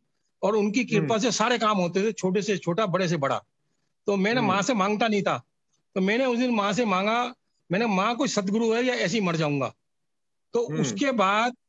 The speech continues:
Speaker 1: ये गुरु महाराज मुझे मिले हैं। फिर इससे
Speaker 2: हम्म।
Speaker 1: पहले गुरुजी ने मोबाइल में मेरे आ गए थे तीन अगस्त दो हज़ार पन्द्रह में, और पन्द्रह दिन गुरु महाराज मेरे मोबाइल पर रहे। मुझे शुरू शुरू में इनकी फोटो अच्छी नहीं लगी, मैंने कहा, "फिरोज खान डॉन आ गए हैं।"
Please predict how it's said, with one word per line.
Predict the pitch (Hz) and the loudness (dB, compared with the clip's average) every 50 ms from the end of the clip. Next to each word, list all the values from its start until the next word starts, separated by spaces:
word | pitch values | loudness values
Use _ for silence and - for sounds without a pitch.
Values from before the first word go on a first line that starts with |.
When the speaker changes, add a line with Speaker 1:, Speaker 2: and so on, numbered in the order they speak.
| _ _ - | _ _ -2
Speaker 1:
ये | 175 214 254 247 | 0 0 2 2
गुरु | 208 233 247 240 | 0 0 0 0
महाराज | 208 175 185 220 226 | 0 0 0 0 0
मुझे | 226 220 220 214 | 0 0 0 0
मिले | 190 185 185 208 196 | 0 0 0 0 0
हैं। | 180 175 180 196 220 247 - _ _ _ _ _ - | 0 0 -2 -2 -4 -6 -10 _ _ _ _ _ -4
फिर | - 254 277 | -4 -2 -2
इससे | 247 - 247 170 - - - 277 | -2 -2 -2 -4 -2 0 2 2
Speaker 2:
हम्म। | - 151 | 4 4
Speaker 1:
पहले | 233 233 262 254 | 4 4 4 4
गुरुजी | 190 208 226 226 240 233 | 2 2 2 2 2 2
ने | 240 247 254 262 247 | 2 2 2 2 0
मोबाइल | 220 190 190 190 190 214 233 240 | 0 0 2 2 2 0 0 0
में | 226 240 | 0 0
मेरे | 240 233 233 226 | 0 0 0 0
आ | 185 165 180 | 0 0 2
गए | 190 202 196 | 0 0 0
थे | 151 180 170 175 202 233 - _ _ _ _ - - _ _ _ _ | 0 0 0 0 0 -2 -4 _ _ _ _ -20 -20 _ _ _ _
तीन | - 208 240 240 | -2 0 0 2
अगस्त | 226 214 240 220 190 | 2 0 0 0 0
दो | 196 202 208 | 0 0 0
हज़ार | 208 202 208 208 202 | 0 0 0 0 -2
पन्द्रह | 190 208 190 185 190 202 196 196 | -4 -2 -2 -2 0 0 0 0
में, | 175 170 175 208 233 - _ _ _ _ _ _ _ - | 0 0 -2 -2 -4 -8 _ _ _ _ _ _ _ -8
और | 190 - - | -8 -4 0
पन्द्रह | 226 220 247 262 262 254 | 0 2 4 4 4 4
दिन | 269 262 254 | 2 2 2
गुरु | 247 240 247 | 2 2 2
महाराज | 226 190 180 208 220 | 4 2 2 2 2
मेरे | 214 220 220 | 2 2 2
मोबाइल | 214 202 190 190 190 202 208 | 2 2 2 2 2 0 0
पर | 196 202 175 | 0 0 2
रहे। | 156 160 180 202 214 - _ _ _ _ _ - | 2 0 0 -2 -4 -8 _ _ _ _ _ -4
मुझे | 156 185 220 254 | -2 0 0 0
शुरू | 220 - 220 240 226 | 0 0 0 0 0
शुरू | - 240 226 | 0 0 0
में | 233 247 240 | 2 2 0
इनकी | 226 226 220 - 247 | 0 0 0 -2 -2
फोटो | 170 180 202 226 | 0 0 0 0
अच्छी | 220 190 - - 220 | 0 -2 -2 -2 0
नहीं | 220 220 | 0 2
लगी, | 202 190 185 208 220 220 214 _ - - - _ - | 2 0 0 0 0 -2 -4 _ -16 -20 -14 _ -2
मैंने | 156 180 202 226 | 0 2 2 2
कहा, | 233 240 220 | 2 2 0
"फिरोज | - 202 196 214 208 196 | 2 2 2 2 2 0
खान | 208 214 220 214 180 | 0 0 0 0 0
डॉन | 160 180 190 180 | 0 2 2 2
आ | 165 156 | 2 0
गए | 143 139 135 127 | 0 0 0 0
हैं।" | 120 110 - | -2 -4 -6